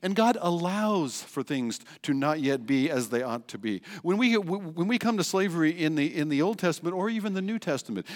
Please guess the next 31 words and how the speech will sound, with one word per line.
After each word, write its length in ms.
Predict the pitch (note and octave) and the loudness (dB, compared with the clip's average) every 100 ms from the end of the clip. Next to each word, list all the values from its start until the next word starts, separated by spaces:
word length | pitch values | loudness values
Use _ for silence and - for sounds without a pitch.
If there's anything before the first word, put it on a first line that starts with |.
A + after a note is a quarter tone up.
| - | -10
here 320 | - B3 A#3+ | 0 2 4
in, 300 | G3+ F3 F3 | 4 0 2
the, 180 | F#3 G#3 | -2 -2
in, 300 | G3+ F#3+ F#3 | -2 -2 0
in 160 | E3+ | 0
this, 240 | F3 G#3+ D#3+ | 2 2 2
God's 360 | D3+ E3+ G#3 | -4 -2 -2
letter 460 | E3 F#3 F#3 D#3+ B2 - - _ _ _ _ _ _ | 2 2 2 0 -2 -12 -20 _ _ _ _ _ _
to 180 | - A3+ | -2 0
his 220 | F#3+ G3 | 0 -2
church, 580 | - G3 B2+ G#2+ - - _ _ _ _ _ _ | -4 -6 -8 -12 -14 -16 _ _ _ _ _ _
we 80 | D#3 | -8
find 280 | - F#3+ E3+ | -4 -2 -2
addressed, 520 | C3 F#3+ A3 E3+ - | -2 2 2 2 -2
uh, 120 | - - _ | -10 -12 _
slaves, 560 | - F#3 G3 G#3 F#3 | -8 2 2 2 0
how 100 | D#3+ | 0
to 80 | F3+ | 0
relate 240 | E3 F3 F3+ | 2 2 0
to 60 | |
your 80 | F3 | -2
masters, 420 | E3+ G3 F#3 D#3 | 0 2 0 -2
masters, 420 | C3+ F#3 G3+ F#3 D#3+ | -2 0 0 -4 -2
how 120 | F#3 | -2
to 80 | F3 | 0
relate 300 | D#3+ F#3 F3+ | 2 0 0
to 60 | |
your 100 | E3 | -4
slaves 460 | C#3 G3 G3+ F#3 C3+ | -4 -2 0 0 -2
or 60 | B2+ | -4
servants, 460 | - A3 F#3+ E3+ | -2 0 0 -2